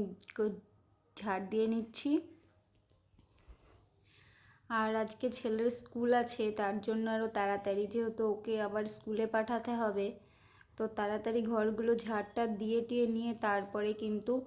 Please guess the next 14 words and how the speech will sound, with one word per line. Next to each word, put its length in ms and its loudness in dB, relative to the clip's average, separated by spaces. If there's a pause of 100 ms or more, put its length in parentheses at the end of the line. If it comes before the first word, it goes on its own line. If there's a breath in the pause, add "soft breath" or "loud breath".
(360 loud breath)
আমি 260 0
ওকে 200 0
স্কুলে 360 0
পাঠাবো। 480 -4 (920 soft breath)
তো 80 -10
এই 120 -2
যে 140 0
কাজ 320 -2
করতে 340 -4
লেগে 320 2
গেছি। 340 0 (1700 soft breath)
সকাল 380 0
সকাল 320 0
এত 200 2